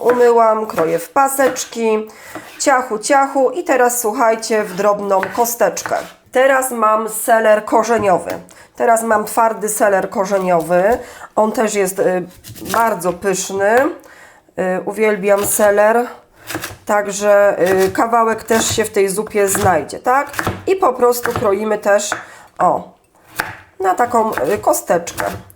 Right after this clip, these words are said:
Wszystko w takie mniej więcej, y, równe, y, kawałki. I mamy taką kosteczkę. Wsypujemy wszystko do miseczki.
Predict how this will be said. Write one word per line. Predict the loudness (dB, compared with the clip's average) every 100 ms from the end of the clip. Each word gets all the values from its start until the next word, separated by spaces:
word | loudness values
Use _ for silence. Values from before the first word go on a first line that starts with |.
| _ -8
Wszystko | -6 -2 -2
w | -2
takie | -2 -2
mniej | -2 0 0
więcej, | -2 -2 -4
y, | -4 -2 -2
równe, | -2 -4 -2 0 -2 -8 -18 _ -2
y, | 0 0 -2 -2
kawałki. | 0 0 0 -4 -14 -18 -16 -10 -10 -10 -14 _ _
I | -4
mamy | 0 0 -2
taką | -2 -4 -2 -4
kosteczkę. | -6 -8 -8 -8 -12 -16 -16 -20 -20 -18 -18 -16
Wsypujemy | -6 -4 -4 -4 -2 -2 -4
wszystko | -8 -12 -8 -6
do | -4 -4
miseczki. | -4 -4 -4 -6 -12